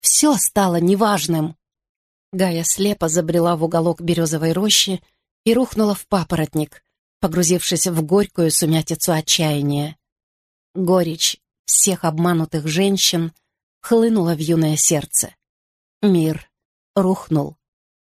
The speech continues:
Нет больше ничего. Ничего. Никто никогда так не страдал. Никто никогда не будет так страдать. Как ей жить дальше? Разве можно существовать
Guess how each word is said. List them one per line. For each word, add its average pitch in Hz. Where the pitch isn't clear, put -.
Нет 196
больше 156
ничего. 170
Ничего. 180
Никто 226
никогда 156
так 190
не 202
страдал. 180
Никто 226
никогда 214
не 233
будет 214
так 214
страдать. 202
Как 233
ей 170
жить 190
дальше? 190
Разве 226
можно 240
существовать 214